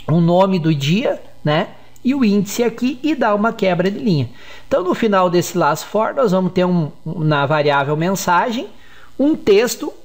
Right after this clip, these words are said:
onde mostra o nome de cada dia em cada linha. Isso é lógica de programação, pessoal.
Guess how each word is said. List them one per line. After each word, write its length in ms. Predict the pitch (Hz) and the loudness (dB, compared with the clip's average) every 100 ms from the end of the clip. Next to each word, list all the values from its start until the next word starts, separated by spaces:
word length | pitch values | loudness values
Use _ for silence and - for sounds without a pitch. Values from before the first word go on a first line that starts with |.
| - | -8
onde 240 | - 233 233 | -2 0 2
mostra 600 | 220 208 220 - 233 - - | 2 4 2 0 -4 -6 -4
o 140 | 233 | 2
nome 320 | 214 190 220 226 | 4 4 2 0
de 100 | 208 | 0
cada 380 | 202 190 190 | 0 0 2
dia 420 | 185 127 156 175 - - | 0 0 2 2 0 0
em 220 | 175 185 208 | 2 2 -2
cada 320 | - 160 160 | -2 0 2
linha. 400 | 180 135 117 95 - - - - - | 0 2 0 -2 -8 -16 -16 -16 -2
Isso 360 | 214 233 - 233 | 0 0 0 0
é 60 | |
lógica 540 | 220 202 185 180 - 196 | 2 4 2 0 -2 -2
de 180 | 151 | -2
programação, 720 | 160 170 160 165 202 - 185 139 | 0 0 0 -2 -2 0 -2 -2
pessoal. 400 | 104 - - | -8 -12 -16